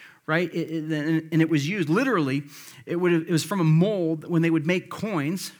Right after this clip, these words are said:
right? They would put the, um, the face of the ruler or Caesar or whoever it was, and they would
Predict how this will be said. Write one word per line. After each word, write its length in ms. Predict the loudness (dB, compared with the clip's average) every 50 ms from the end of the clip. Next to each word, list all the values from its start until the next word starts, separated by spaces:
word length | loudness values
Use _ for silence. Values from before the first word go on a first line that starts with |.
| -6
right? 200 | -4 -4 -4 -2
They 80 | -2 -2
would 160 | -2 -2 -2
put 240 | -4 -6 -6 -4 -4
the, 240 | -4 -4 -4 -4 -8 -18 -20 -20 -20 -16 -10
um, 180 | -8 -6 -6
the 80 | -6 -6
face 440 | -6 -4 -2 0 0 0 -2 -4 -4
of 160 | -6 -6 -4
the 80 | -4 0
ruler 460 | 2 4 4 4 4 2 0 -2 -2
or 80 | -4
Caesar 400 | -4 -4 -4 -4 -4 -2 -2 -2
or 20 | -2
whoever 280 | 0 0 0 0 0
it 100 | -2 -2
was, 220 | -2 -2 -2 -2 -2
and 80 | -2
they 40 | -4
would 200 | -4 -4 -4 -6